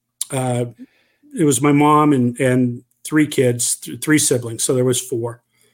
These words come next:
And all four of them graduated from college. Well, my mom didn't <laughs> graduate. My mom was a semester short,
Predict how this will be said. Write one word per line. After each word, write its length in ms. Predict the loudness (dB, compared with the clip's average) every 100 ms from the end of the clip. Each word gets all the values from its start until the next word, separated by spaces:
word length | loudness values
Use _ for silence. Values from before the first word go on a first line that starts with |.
| _ _ _ _ 0
And 120 | 2
all 140 | 4
four 280 | 4 4 4
of 60 | 4
them 60 |
graduated 600 | 4 2 2 0 2 0
from 140 | -2 -4
college. 360 | 0 0 0
Well, 140 | 0 4
my 120 | 4
mom 300 | 6 4 4
didn't 220 | 4 2
<laughs> 120 | 0
graduate. 320 | -2 0 0
My 100 | 2
mom 240 | 2 4 4
was 160 | 2
a 60 | 0
semester 500 | 0 0 0 -2 -6
short, 460 | -8 -4 -4 -4